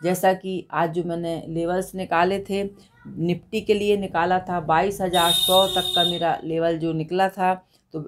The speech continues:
आपका निफ्टी जो है बाईस हज़ार एक सौ छब्बीस तक आपके जो गया और इसके साथ जो है इक्कीस हज़ार, अ, जो है आठ सौ बासठ मैंने डाउन निकाला था, तो इक्कीस हज़ार आठ सौ पाँच तक गया, यानी कि जो भी लेकर लेवल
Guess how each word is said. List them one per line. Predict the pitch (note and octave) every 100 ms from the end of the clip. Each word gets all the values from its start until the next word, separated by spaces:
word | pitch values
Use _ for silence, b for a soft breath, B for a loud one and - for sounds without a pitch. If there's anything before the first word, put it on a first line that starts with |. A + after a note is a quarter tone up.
| -
आपका | D3+ D#3 - E3
निफ्टी | E3 E3+ - G#3+
जो | F#3+ F#3
है | F3 E3+ D#3
बाईस | E3 F#3 F3+
हज़ार | E3+ D#3+ D#3+ -
एक | E3+ F3
सौ | F3
छब्बीस | D#3+ - D3+ D3 F#3+ -
तक | E3+ E3+
आपके | D3+ D3+ - D#3+ D#3+ C#3+ B2
जो | C3+ D#3+
गया | D#3 E3 F#3 F#3+ b b b -
और | D3+ D#3+
इसके | - - B3
साथ | - G3+ F#3+
जो | F3 F#3
है | F3+ F3+ F3+ _ _
इक्कीस | F3+ - - G#3
हज़ार, | F#3+ F3 E3 E3
अ, | - E3 E3 D#3+
जो | D#3 E3+
है | E3+ E3+ -
आठ | D#3 E3+
सौ | F3 F#3 D#3+
बासठ | D#3 D#3 G#3 G3+
मैंने | F#3 F3+
डाउन | E3+ D#3+ F#3 G3
निकाला | F3+ E3 D#3+ D#3
था, | D#3 D#3 D#3 b b b -
तो |
इक्कीस | F3 F3 F#3 F#3+
हज़ार | E3 E3 -
आठ | D#3 E3
सौ | - E3+
पाँच | E3 D3+ D#3 -
तक | D3+
गया, | C#3+ C#3+ C3+
यानी | D3+ F3+ F#3+
कि | F#3+
जो | E3+ F3+
भी | F3+
लेकर | G3 F#3 F3 E3+ -
लेवल | D#3+ E3 E3+ F3